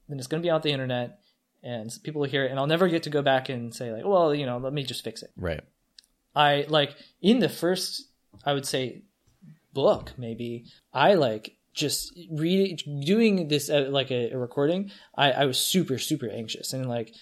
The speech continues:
Speaker 1: we would have to actually stop recording, and I, like, have to compose myself and, like, do it again. But just doing it over and over again and, uh, just practice. It's been really great not letting perfect be the enemy of good.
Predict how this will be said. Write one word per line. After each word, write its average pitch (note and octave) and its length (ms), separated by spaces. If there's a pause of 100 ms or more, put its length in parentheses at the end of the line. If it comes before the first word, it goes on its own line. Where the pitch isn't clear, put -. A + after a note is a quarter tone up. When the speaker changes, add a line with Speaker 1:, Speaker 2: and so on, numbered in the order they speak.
(160)
Speaker 1:
we D3+ 80
would D3+ 100
have D3+ 160
to C#3+ 60
actually B2 220
stop B2+ 320
recording, A#2 580
and B2+ 100
I, A#2 140
like, A2 160
have B2 120
to - 60
compose B2 380
myself A2+ 460 (340)
and, B2 160
like, A2 300 (340)
do C3 100
it A#2+ 60
again. A2+ 440 (340)
But A2+ 360 (360)
just C#3 160
doing E3 160
it F#3 80
over F3 160
and D#3+ 80
over E3+ 180
again C#3+ 160
and, A#2+ 200
uh, A#2 480 (180)
just C3 160
practice. B2 480 (320)
It's D3 140
been G3 200
really G3 140
great D#3+ 240
not D#3 180
letting C#3 360 (100)
perfect C3 320
be C3 80
the A#2 160
enemy A2+ 300
of G2+ 120
good. G#2+ 220